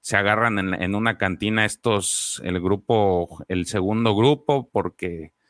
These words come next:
pues, son bien despapayosos. Este, y, eh, al-, aquí hay algo interesante, que cuando estos se agarran en la cantina, eh,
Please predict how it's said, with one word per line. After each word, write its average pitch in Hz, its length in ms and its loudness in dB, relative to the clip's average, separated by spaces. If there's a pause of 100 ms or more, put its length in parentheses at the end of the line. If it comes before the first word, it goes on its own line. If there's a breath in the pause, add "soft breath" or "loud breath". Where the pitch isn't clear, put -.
(400)
pues, - 140 -16
son 101 220 -4
bien 104 560 -2 (320)
despapayosos. 98 1200 -4 (480 soft breath)
Este, 92 1600 -2 (380 soft breath)
y, 135 420 4
eh, 101 220 -2 (140)
al-, 98 360 4
aquí 101 300 2
hay 127 140 6
algo 127 180 2
interesante, 131 640 2
que 104 120 -2
cuando 101 240 2
estos 120 240 -2
se 127 80 2
agarran 113 400 2
en 98 300 0
la 95 160 2
cantina, 120 640 0 (520)
eh, 90 420 2